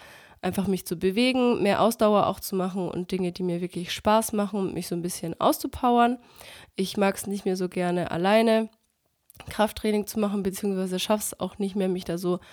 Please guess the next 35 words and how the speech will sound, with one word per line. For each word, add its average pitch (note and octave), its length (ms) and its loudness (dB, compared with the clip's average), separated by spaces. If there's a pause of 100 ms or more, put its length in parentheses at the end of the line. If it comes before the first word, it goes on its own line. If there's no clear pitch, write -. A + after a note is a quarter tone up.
(200)
zu G#3 140 0
motivieren G3+ 640 2 (480)
und A3+ 280 6
mach G#3 220 2
lieber G3 560 4
so G3 140 -4
ein F#3 60 0
paar F3 160 -8
Kurse. D4 760 4
Ich G#3 140 -4
habe G#3+ 160 0
ja G#3 60 4
jetzt F#3+ 320 0
zwei F#3+ 320 2
fixe B3+ 400 -2
Termine, A3+ 460 0
das G3+ 220 -6
ist, - 200 -8 (460)
ähm, F3+ 300 0
Hip-Hop A#3 500 -2
und F3+ 260 -4
Strong, A3 420 0 (220)
das G3+ 160 -6
ich G3+ 100 -8
selbst A#3 320 -2
gebe. A3+ 340 0 (380)
Und G3+ 480 2
diese A#3 280 6
fixen B3 400 -2
Termine G#3+ 380 2
helfen G3+ 320 2
mir F#3 100 0
total. A3 460 4
Also F#3+ 280 2
ich - 260 -8